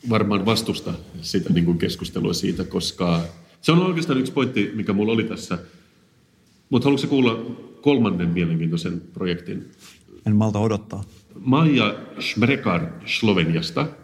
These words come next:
Speaker 1: Anteeksi, mä sanon sen niin kuin epäsjössättävästi. Maja Smrekar Sloveniasta. Se on nyt tehnyt sellaista projektia kuin K nine Topology, jossa se imetti koiraa <laughs> kolmen kuukauden ajan.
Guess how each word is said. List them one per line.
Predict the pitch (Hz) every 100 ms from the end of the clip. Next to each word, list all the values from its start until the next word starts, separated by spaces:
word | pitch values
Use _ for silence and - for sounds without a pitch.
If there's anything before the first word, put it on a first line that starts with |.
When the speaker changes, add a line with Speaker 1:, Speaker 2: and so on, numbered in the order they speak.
| -
Speaker 1:
Anteeksi, | - 87 85 98
mä |
sanon | 95 113 110
sen | 98 90
niin | 90
kuin | 90 87 - - - - _ -
epäsjössättävästi. | 117 - - 87 107 - 90 - -
Maja | 120 151 123 92 - -
Smrekar | - 98 107 120 - 90 82 - -
Sloveniasta. | - 107 95 78 78 76 - 107 - - - _ - - _
Se | - 127
on | 127
nyt | 131
tehnyt | 135 113
sellaista | - 123 -
projektia | - 98 82 85
kuin | 90 92
K | -
nine | 131 123 104 98 95 87 87 - -
Topology, | - - 127 107 80 - 110 - - - - - _ -
jossa | 104 98 -
se | - 98 - -
imetti | 147 156 117 - -
koiraa | - 127 131 85 87 82 87 - -
<laughs> | -
kolmen | - 120 104 135 107
kuukauden | 113 95 95 92
ajan. | 98 95 101 147